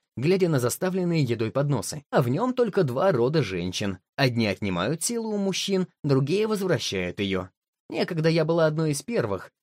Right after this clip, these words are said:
теперь я одна из вторых. Ну, нечего корчить из себя жреца передо мною. Это просто шутка. Если сейчас она тебе не по нраву,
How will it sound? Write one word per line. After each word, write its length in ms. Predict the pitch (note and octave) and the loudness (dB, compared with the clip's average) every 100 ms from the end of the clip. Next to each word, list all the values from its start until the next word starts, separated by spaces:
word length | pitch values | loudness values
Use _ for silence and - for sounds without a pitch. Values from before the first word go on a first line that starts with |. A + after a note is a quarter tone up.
| - | -12
теперь 320 | A#3 B3 C4+ | -10 -4 -2
я 180 | G#3+ G3+ | 2 2
одна 380 | - B2 A2 D#3 | 2 0 -2 -2
из 100 | - | -4
вторых. 480 | - B2 E2 E2 _ _ _ _ | -2 -2 -2 -10 _ _ _ _
Ну, 220 | B3 A#3 - | -2 -2 0
нечего 440 | G#3 F3 C#3 A2+ | 0 2 0 -4
корчить 380 | - F#3+ - B2+ | -2 -2 -2 -6
из 100 | A#2+ | -4
себя 200 | C3+ B2+ | 0 0
жреца 360 | A2+ B2+ C3+ F3+ | 0 -2 0 0
передо 300 | D#3+ C3 G2 | 0 0 -2
мною. 340 | F2 F2 E2 _ _ | -4 -6 -8 _ _
Это 200 | - F#3+ | -4 -4
просто 300 | F#3 C#3 - | -2 -4 -4
шутка. 420 | A#2+ D3 - - - _ _ - | -6 -8 -12 -16 -16 _ _ -10
Если 320 | D#3+ B2+ B2+ | -2 0 0
сейчас 380 | A#2 C3 A#2 - | -2 -2 -2 -2
она 140 | A#2 | -2
тебе 180 | G#2+ A2 | -2 -2
не 120 | A2 | 0
по 120 | G#2 G2 | 0 0
нраву, 480 | G#2+ E3 B2+ F#2+ | 2 2 2 -2